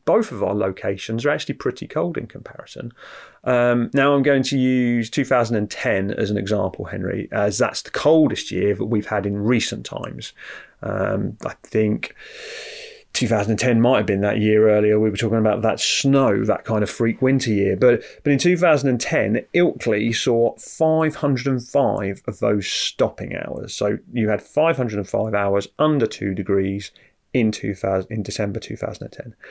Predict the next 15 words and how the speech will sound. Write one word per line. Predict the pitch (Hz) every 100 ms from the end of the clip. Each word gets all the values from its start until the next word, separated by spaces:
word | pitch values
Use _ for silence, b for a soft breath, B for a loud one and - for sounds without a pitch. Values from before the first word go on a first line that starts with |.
| B B B
Uh, | 107 139
us | 160 -
in | 107 104
Winchester, | 110 120 117 139 - 135 - -
we | 120 120
saw | 110 120 110
four | 107 - 117 107
hundred | 113 104 104
and | 98
thirty-seven | - 110 104 - 107 - - 120 110 110
hours | 107 107 107 104 104
in | 107
that | 104 -
same | - 107 104
year. | 104 107 165